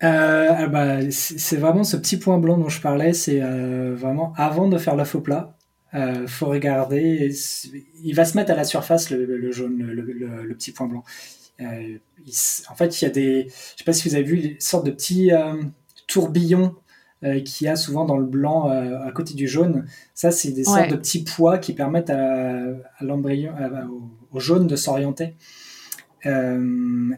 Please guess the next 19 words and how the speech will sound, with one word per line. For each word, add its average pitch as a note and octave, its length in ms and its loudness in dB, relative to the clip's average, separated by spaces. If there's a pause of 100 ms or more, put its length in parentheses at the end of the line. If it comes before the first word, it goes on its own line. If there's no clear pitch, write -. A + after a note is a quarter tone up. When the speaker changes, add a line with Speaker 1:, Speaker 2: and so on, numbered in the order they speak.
(120)
Speaker 1:
et, B2+ 360 -2
et B2 40 -8
du B2+ 140 -8
coup, F3+ 300 0
il C3 300 -2
est B2 80 -2
toujours, C#3+ 500 2
euh, B2+ 380 0
l'embryon C#3+ 480 0
est D#3+ 40 0
toujours C#3+ 220 -2
vers C#3 140 0
le C3 100 0
haut. B2+ 200 -4 (840)
Et, B2+ 220 -2
euh, A#2+ 40 -6 (760)
et C3+ 80 -6
donc, C3+ 300 -4
euh, A#2 500 -6